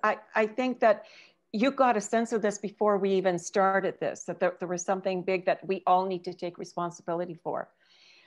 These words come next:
Um, how, how would you encourage people to take a look and take a look deeper like you did with the group?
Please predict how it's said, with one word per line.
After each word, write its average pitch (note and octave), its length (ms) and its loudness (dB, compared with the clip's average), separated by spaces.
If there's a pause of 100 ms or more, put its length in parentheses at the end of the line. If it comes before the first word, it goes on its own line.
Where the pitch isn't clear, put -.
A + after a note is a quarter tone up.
(640)
Um, F#3 560 2 (1120)
how, C#4 320 -2
how D4 240 0
would E4+ 200 -6
you C#4 140 -6
encourage G#3+ 640 -2
people F3 520 -2 (380)
to F#3+ 600 4 (180)
take A#3+ 280 -6
a A3 60 -4
look G3 420 -2
and F#3 240 -8
take F#3+ 200 -6
a F#3+ 60 -2
look F#3 180 -4
deeper G3 260 -4
like E3+ 220 0
you F#3 60 2
did F#3 200 0
with F3+ 160 -4
the F3 60 -6
group? - 300 -2